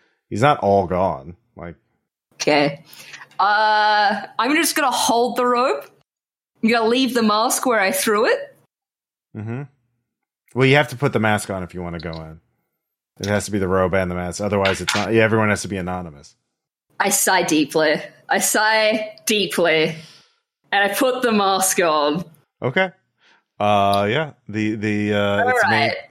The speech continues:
Speaker 1: It's a silver
Speaker 2: Surely.
Speaker 1: robe, synthetic cloth. It's a white mask.
Speaker 2: Do the,
Speaker 1: Yeah.
Speaker 2: are the orderlies still following us? Are they still,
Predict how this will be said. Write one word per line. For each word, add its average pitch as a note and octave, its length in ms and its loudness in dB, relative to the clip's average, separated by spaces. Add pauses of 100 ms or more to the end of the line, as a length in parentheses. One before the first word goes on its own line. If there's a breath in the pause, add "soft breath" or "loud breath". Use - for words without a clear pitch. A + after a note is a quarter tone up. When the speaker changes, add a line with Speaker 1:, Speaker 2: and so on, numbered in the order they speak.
(140)
Speaker 1:
It's B2+ 160 -4
a C3 60 2
silver C#3 320 4
Speaker 2:
Surely. B2+ 160 4
Speaker 1:
robe, C3+ 240 2
synthetic A#2 460 0
cloth. B2+ 440 0 (300 soft breath)
It's - 80 -16
a G2+ 60 -8
white G2+ 260 -4
mask. G2+ 560 -8 (560)
Speaker 2:
Do A#3 160 0
the, A3 380 0
Speaker 1:
Yeah. - 260 -6
Speaker 2:
are A3 60 -2
the A3 140 -2
orderlies A#3 500 0
still A#3 280 -2
following A3 520 -2
us? A3 140 -2
Are G#3+ 40 0
they F#3 120 0
still, G3 300 -2